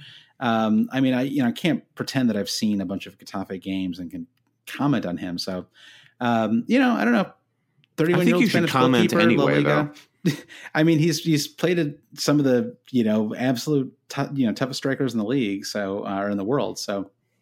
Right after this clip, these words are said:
Speaker 1: um, you know, I think, you know, I, he, interesting, interesting option at four point five million, and I, I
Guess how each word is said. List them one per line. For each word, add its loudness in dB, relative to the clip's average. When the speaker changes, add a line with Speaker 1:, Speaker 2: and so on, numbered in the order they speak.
Speaker 1:
um, 2
you 0
know, 2
I 0
think, -4
you -4
know, -4
I, -2
he, -4
interesting, 2
interesting 0
option 0
at -2
four -2
point -4
five -4
million, -6
and -4
I, -6
I -12